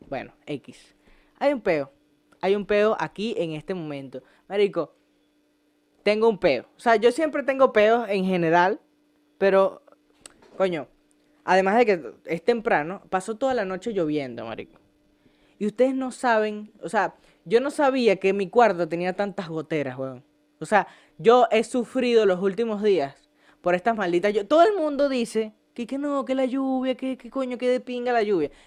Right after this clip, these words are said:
La lluvia es una maldición para mí. O sea, yo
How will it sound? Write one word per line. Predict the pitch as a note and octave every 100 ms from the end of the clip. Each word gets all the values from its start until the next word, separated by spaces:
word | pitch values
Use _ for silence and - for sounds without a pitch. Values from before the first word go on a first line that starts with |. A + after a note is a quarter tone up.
| _
La | E3+ E3
lluvia | D#3 A3 G#3
es | F3+
una | F#3 F#3+
maldición | F#3 D#3 C#3+ - E3+ C#3+
para | C3 A#2+
mí. | A#2+ _ _ _ _
O | D3
sea, | D#3 F3 - - _
yo | E3 G#3+ C4 -